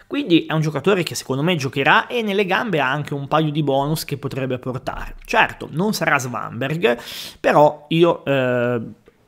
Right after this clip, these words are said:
starei attento, diciamo, a lasciarlo proprio nel dimenticatoio, quindi anche questo è un nome, ragazzi, che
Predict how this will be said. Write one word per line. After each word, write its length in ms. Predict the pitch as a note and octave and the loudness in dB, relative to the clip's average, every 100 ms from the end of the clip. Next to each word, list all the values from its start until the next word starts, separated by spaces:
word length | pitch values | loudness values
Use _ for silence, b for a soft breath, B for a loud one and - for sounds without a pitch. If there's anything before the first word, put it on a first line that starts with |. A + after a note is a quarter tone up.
| _ | _
starei 400 | - - F3+ F#3 | -10 2 4 4
attento, 480 | E3+ - F#3 D3 B2+ | 2 4 2 4 -2
diciamo, 460 | C3 B2+ B2+ A#2+ C3 | -4 -2 -2 0 2
a 20 | |
lasciarlo 560 | C3+ - D#3+ C#3+ D3 C#3 | 0 0 0 0 0 -2
proprio 440 | C#3 C#3 C#3+ C#3+ | 0 -2 0 -2
nel 180 | C#3+ C3+ | 0 -4
dimenticatoio, 800 | C3+ C3+ A#2 B2+ B2 G2+ - - | -4 -6 -6 -6 -6 -6 -8 -6
quindi 420 | F3 D3+ - - | -4 -2 -4 -4
anche 260 | G3 F#3 F3+ | -4 -2 -2
questo 340 | E3+ D#3+ E3 | 0 -2 -4
è 20 | |
un 80 | D3+ | -4
nome, 160 | C#3+ C3+ | -2 -2
ragazzi, 400 | C3 A#2 - C3 | -2 -2 -4 -4
che 200 | B2 | -4